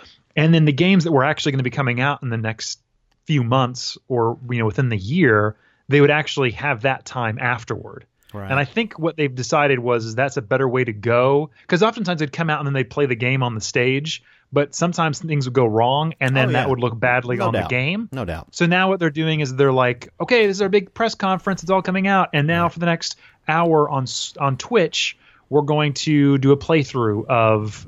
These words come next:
Speaker 1: like they did that with Assassin's Creed.
Speaker 2: Right.
Speaker 1: Uh, so, you know, so you could actually get a better feel for it. And then you also kinda felt like it's more relaxed. And so if the guy messes up, oh, it's fine. No worries. You know, we've got plenty of time. There's,
Speaker 2: Sure.
Speaker 1: we're not eating up, you know, um,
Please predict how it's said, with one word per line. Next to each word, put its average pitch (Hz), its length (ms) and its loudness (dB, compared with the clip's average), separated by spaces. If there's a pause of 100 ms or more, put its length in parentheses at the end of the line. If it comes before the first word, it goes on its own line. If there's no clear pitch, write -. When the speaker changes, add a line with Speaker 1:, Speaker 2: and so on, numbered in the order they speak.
Speaker 1:
like 127 160 0
they 147 60 2
did 139 140 2
that 135 120 0
with 113 120 -8
Assassin's 120 460 -4
Creed. 107 360 -10 (260)
Speaker 2:
Right. 107 200 -2
Speaker 1:
Uh, 110 480 0
so, 135 460 0
you 135 80 -4
know, 123 220 0
so - 140 -6
you 131 40 -2
could 143 100 2
actually 139 200 -2
get 135 80 0
a 127 40 0
better 123 220 0
feel 175 240 -4
for 151 180 0
it. 143 100 -2
And 156 120 -2
then 165 120 -2
you 160 100 -2
also 175 300 0
kinda 156 200 -4
felt 151 140 -2
like 139 100 2
it's 131 140 -4
more 135 160 0
relaxed. 120 560 0
And 123 100 -4
so 143 80 0
if 123 100 0
the 131 100 -2
guy 127 240 2
messes 120 420 -4
up, 151 200 0 (440)
oh, 247 80 4
it's 214 120 0
fine. 180 380 0
No 185 120 2
worries. 175 340 2
You 127 80 -4
know, 139 80 0
we've 147 100 0
got 165 140 -2
plenty 165 180 -4
of 147 80 -2
time. 135 320 0
There's, 117 160 -2
Speaker 2:
Sure. 147 160 -2
Speaker 1:
we're 143 60 6
not 156 200 0 (320)
eating 160 300 0
up, 135 220 0
you 156 120 0
know, 123 460 2
um, 110 400 -2